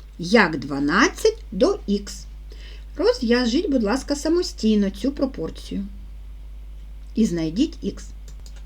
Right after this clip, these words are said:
Е, розв'яжемо четверту задачу. На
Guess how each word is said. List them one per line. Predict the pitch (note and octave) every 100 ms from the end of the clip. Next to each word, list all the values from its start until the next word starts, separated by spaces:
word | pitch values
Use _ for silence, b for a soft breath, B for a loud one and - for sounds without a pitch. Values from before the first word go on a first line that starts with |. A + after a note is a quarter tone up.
| - b b b b b b b - - -
Е, | E3+ D#3 D#3+ - D#3+
розв'яжемо | F3 G3 C#4+ F4+ G4+
четверту | G4+ F#4 C4+ D#3 - C#3+
задачу. | C#3 G2+ - - - - - - - F#3+
На | G#3